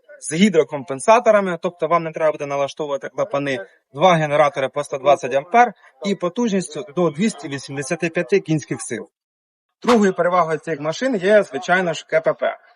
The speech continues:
В даних тракторах встановлена безступенева Dyna V T з діапазоном швидкостей від тридцяти метрів за годину до п'ятдесяти кілометрів за годину. А також тут має дві окремі ванни гідравліки, тобто у вас К П П окремо,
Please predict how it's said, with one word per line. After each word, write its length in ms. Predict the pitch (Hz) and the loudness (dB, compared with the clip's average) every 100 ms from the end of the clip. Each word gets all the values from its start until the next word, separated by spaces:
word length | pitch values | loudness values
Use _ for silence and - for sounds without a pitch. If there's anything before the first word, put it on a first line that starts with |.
| _ _ | _ _
В 40 | - | 0
даних 280 | 202 196 - | 2 2 -2
тракторах 440 | 170 165 165 160 | -2 0 0 0
встановлена 500 | - 156 143 127 117 | -2 -6 -4 -4 -4
безступенева 1000 | 107 185 - - - 139 175 180 180 208 247 | 4 4 4 -8 -4 2 4 4 0 -4 0
Dyna 320 | 202 180 156 139 | 4 4 0 -8
V 60 | |
T 320 | 143 - 233 233 - _ | -10 -6 -6 -6 -14 _
з 120 | - 175 | -6 0
діапазоном 460 | 180 180 196 185 | 0 0 -4 -4
швидкостей 640 | - 180 - 170 - 139 - | -4 -6 -4 -6 -2 -4 -2
від 180 | 190 - | -4 -2
тридцяти 440 | 170 156 139 131 | -6 -6 -10 -6
метрів 320 | 143 226 220 | -2 0 -2
за 120 | 160 147 | -6 -6
годину 360 | 139 120 113 - _ - | -8 -8 -12 -16 _ 2
до 100 | 185 | 2
п'ятдесяти 500 | 185 160 165 180 190 | 2 -2 -2 -2 -2
кілометрів 520 | 175 175 156 135 131 | 0 -2 -2 -6 -8
за 120 | 117 120 | -10 -10
годину. 380 | 123 117 110 - _ _ - | -8 -8 -10 -16 _ _ -2
А 100 | 156 | 2
також 360 | 226 226 175 | 2 2 -2
тут 160 | - 170 | -8 -8
має 220 | 151 139 | -4 -4
дві 240 | 127 151 175 | -4 -4 -2
окремі 480 | 143 - 160 139 | -2 -4 -4 -4
ванни 400 | 123 135 127 113 117 | -2 0 0 -2 -10
гідравліки, 600 | 143 120 127 170 - 214 - _ | -4 -2 -2 -4 -6 -8 -10 _
тобто 220 | 175 - 151 | -4 -2 0
у 40 | |
вас 160 | 147 - | 0 2
К 180 | 175 | 0
П 120 | 170 160 | 0 0
П 160 | 139 | 0
окремо, 540 | - 143 233 269 240 | 0 -2 0 0 -2